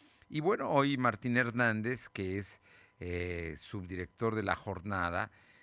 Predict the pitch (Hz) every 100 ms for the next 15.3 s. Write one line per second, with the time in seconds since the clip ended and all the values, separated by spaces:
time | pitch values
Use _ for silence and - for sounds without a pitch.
0 | _ 107 104 104 127 98 92 95 80 95
1 | 120 143 120 98 87 92 90 - 98 107
2 | 107 117 - 85 - 113 98 113 113 92
3 | 87 - 117 107 104 - - - _ 110
4 | 143 160 - 80 - 92 82 90 95 -
5 | 120 117 117 131 - - _ _ - 95
6 | 120 131 123 98 87 90 85 - 156 160
7 | 92 _ _ _ _ 110 92 101 95 90
8 | - 117 131 - 117 95 90 104 131 131
9 | - - _ - 110 95 95 - 82 -
10 | 165 165 98 - 87 87 85 80 78 78
11 | - 123 123 _ _ _ _ - 107 113
12 | 123 143 139 104 92 - 127 110 120 147
13 | _ - - - 104 98 101 120 - -
14 | - 87 80 - 110 110 95 - 110 101
15 | 95 113